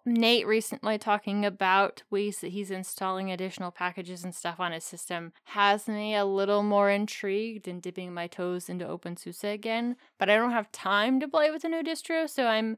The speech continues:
waiting until we are through at least regionals, maybe state of robotics before I play with any of that.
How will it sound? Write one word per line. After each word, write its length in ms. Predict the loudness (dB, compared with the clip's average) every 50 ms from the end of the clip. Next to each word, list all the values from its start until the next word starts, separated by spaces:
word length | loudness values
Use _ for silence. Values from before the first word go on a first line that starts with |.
| -8 _ _
waiting 640 | -2 2 4 6 6 6 6 6 6 6 6 6 4
until 560 | 4 2 0 2 4 6 8 8 8 6 4 2
we 180 | 0 2 2
are 140 | 4 4 2
through 400 | 0 -2 -2 0 2 2 4 2
at 180 | 2 0 0 -2
least 320 | -4 -4 -4 -4 -6 -6
regionals, 560 | -8 -8 -6 -6 -4 -4 -2 -2 -4 -4 -4
maybe 460 | -4 -2 0 0 0 -2 -2 -6 -8
state 960 | -8 -6 -6 -6 -8 -8 -12 _ -6 -2 0 2 2 2 0 -2 -6 -10 -14 -14 -16 _ _
of 180 | 2 2 2 2
robotics 680 | 0 0 2 4 6 8 8 8 6 4 2 0 -6 -6
before 380 | -6 -6 -6 -4 -4 -2 -2
I 100 | 0 -2
play 400 | -4 -6 _ -8 -6 -4 -4 -6
with 220 | -6 -8 -10 -10 -10 _
any 200 | -10 -10 -8 -8
of 100 | -8 -4
that. 280 | 0 2 2 4 2 2